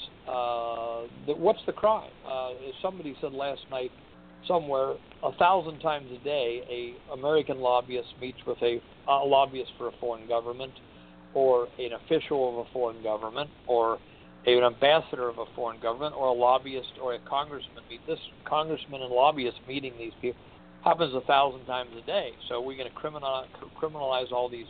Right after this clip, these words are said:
meetings? It's quite absurd. They're just trying to launch onto every little thing, and they keep looking sillier and sillier to the informed as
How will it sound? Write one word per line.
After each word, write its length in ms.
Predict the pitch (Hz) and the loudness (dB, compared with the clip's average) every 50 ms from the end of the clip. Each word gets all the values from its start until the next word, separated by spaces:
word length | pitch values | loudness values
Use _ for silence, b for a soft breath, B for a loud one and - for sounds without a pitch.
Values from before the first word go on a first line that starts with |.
| 113 | -12
meetings? 360 | 120 127 143 151 180 190 185 - - B B B B B B B B B | -10 -8 -8 -6 -8 -8 -10 -12 -14 B B B B B B B B B
It's 140 | - - - | 0 0 0
quite 260 | - - 185 185 185 151 | 4 4 4 4 4 2
absurd. 460 | 135 - - - 170 160 139 120 - - - | 0 -2 -2 -2 0 0 0 -2 -6 -8 -8
They're 140 | 127 127 - | -8 -8 -8
just 240 | 139 139 - - - | -8 -10 -10 -8 -4
trying 260 | - 151 147 151 143 131 | -2 0 0 0 -2 -4
to 60 | 127 | -6
launch 340 | 123 123 123 131 131 123 - - | -6 -4 -2 -4 -4 -4 -8 -12
onto 200 | 139 127 120 120 123 | -10 -10 -10 -10 -10
every 220 | 120 135 139 143 | -10 -8 -8 -8
little 220 | 135 127 123 120 - | -8 -6 -8 -8 -6
thing, 200 | - 120 117 120 120 120 | -6 -8 -8 -8 -10 -16
and 100 | 117 117 | -14 -12
they 160 | 113 117 120 - - - | -12 -12 -12 -14 -8 -4
keep 160 | - 156 147 | -2 -2 0
looking 340 | 139 135 131 - 135 123 110 - - | 2 2 2 2 0 -4 -4 0 4
sillier 360 | 156 156 147 139 127 127 120 | 4 6 6 6 4 4 2
and 100 | 113 110 - - | 0 -2 -2 2
sillier 380 | - 185 175 147 127 117 117 113 - | 4 6 6 6 4 4 2 0 -4
to 60 | - | -6
the 160 | 123 120 113 | -6 -4 -4
informed 560 | 110 110 - - 156 160 156 131 117 113 113 - B B B B B B B B - - - | -6 -6 -4 0 2 2 4 2 0 -2 -4 -12 B B B B B B B B -6 0 2
as 100 | 135 | 2